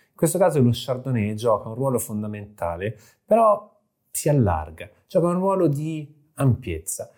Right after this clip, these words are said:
La volontà di Laurent Perrier come maison è quella di dare estrema piacevolezza indipendentemente dal dosaggio.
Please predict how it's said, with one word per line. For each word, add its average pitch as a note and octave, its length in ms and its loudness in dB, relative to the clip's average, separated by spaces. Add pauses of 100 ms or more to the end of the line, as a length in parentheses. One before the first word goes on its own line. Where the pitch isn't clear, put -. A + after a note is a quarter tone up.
(160)
La E3 120 4
volontà D3 760 2
di A2 640 -4 (420)
Laurent A#2+ 360 2
Perrier G#2 360 -6
come G#2 560 -12
maison G#2+ 600 0
è C#3 80 -10
quella C#3+ 260 0
di C#3 120 -4
dare A#2 260 0
estrema D3+ 560 -2
piacevolezza C3+ 640 -4
indipendentemente A#2 960 -6
dal G2+ 160 -8
dosaggio. F2+ 480 -12